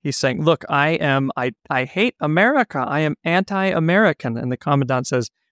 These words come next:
"We don't want you to be anti-American. Americans need anti-Americans because that's part of the other half."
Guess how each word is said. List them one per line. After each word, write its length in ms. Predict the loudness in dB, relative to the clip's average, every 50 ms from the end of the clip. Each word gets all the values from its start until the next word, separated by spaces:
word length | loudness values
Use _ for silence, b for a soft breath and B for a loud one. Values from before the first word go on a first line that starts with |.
| -4
"We 120 | -2 0 2
don't 140 | 2 2
want 240 | 2 2 0 2 2
you 40 | 0
to 40 | 0
be 160 | 0 0 0
anti-American. 800 | 2 0 -2 0 0 -2 0 0 0 0 0 0 0 0 -2 -2 -2 _ _ _ _ _ -8
Americans 580 | -4 0 2 4 4 4 4 2 -2 -4 0
need 280 | 2 2 4 4 4 2
anti-Americans 880 | 2 -2 -2 -4 -2 -2 -2 0 0 -2 -2 -2 -2 -2 -2 -4 -2 -2
because 280 | -4 -2 0 0 0 2
that's 260 | 0 0 -2 -4 -12 _ _
part 220 | 2 4 4 4
of 60 | 2
the 100 | 2 2
other 200 | 2 2 2 2
half." 360 | 2 2 2 2 0 -2 -8